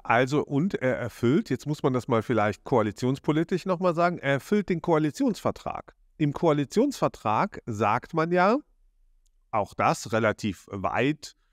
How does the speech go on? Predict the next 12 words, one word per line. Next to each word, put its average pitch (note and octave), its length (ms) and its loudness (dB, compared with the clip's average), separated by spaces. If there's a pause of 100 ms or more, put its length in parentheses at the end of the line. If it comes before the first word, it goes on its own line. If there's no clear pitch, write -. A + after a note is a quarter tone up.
(380)
äh, B2 360 2
wir D3 440 0
werden, D#3 480 2
äh, C#3 260 0
die C3 200 -2
Apotheke, C#3+ 640 0
die - 100 0
Arzneimittelversorgung, B2 720 0
wie A#2+ 100 2
auch A2+ 80 2
immer, G2+ 160 -4
stärken. - 360 -6